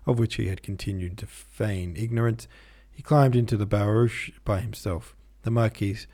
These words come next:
had no doubts about his memory. Julian had recited the contents of the secret note several times, but was much afraid that he might be intercepted.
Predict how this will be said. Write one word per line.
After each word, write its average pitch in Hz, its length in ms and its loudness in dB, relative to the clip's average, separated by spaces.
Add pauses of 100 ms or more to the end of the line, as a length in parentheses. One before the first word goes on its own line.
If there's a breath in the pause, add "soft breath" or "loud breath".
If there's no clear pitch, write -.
(240 soft breath)
had 110 200 0
no 135 140 8
doubts 110 280 4
about 90 240 -2
his 95 140 -6
memory. 90 360 -6
Julian 101 480 -2
had 110 200 -6
recited - 480 -4
the - 80 -10
contents 101 480 -6
of 95 120 -12
the 110 120 -12
secret 107 400 -4
note 104 240 -4
several 110 320 0
times, 117 440 2
but 104 200 0 (360 loud breath)
was 123 140 4
much 107 240 -2
afraid 95 400 0
that 95 160 -4
he 98 140 -4
might 90 340 -4
be 80 160 -6
intercepted. - 720 -10